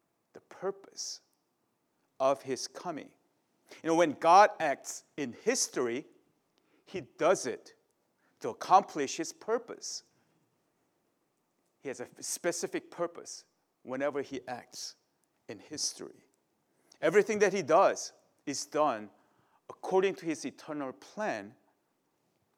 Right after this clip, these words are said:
at a precise moment in history. There is, uh, there is no, I don't know, "Ah, just roughly around this time"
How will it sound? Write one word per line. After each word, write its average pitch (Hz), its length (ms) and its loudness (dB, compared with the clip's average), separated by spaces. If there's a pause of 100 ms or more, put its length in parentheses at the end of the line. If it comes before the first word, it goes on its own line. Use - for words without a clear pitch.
(200)
at 143 120 -4
a 120 40 -6
precise 175 680 0
moment 147 580 -6 (720)
in 120 160 -6
history. 113 640 -4 (840)
There 214 160 6
is, 220 460 2
uh, 170 100 4 (100)
there 175 180 6
is 220 220 4
no, 165 320 6
I 147 80 4
don't 131 80 0
know, 123 160 -2
"Ah, 180 220 8
just - 800 -6
roughly 220 320 6
around 180 260 8
this 156 200 -4
time" 110 440 -2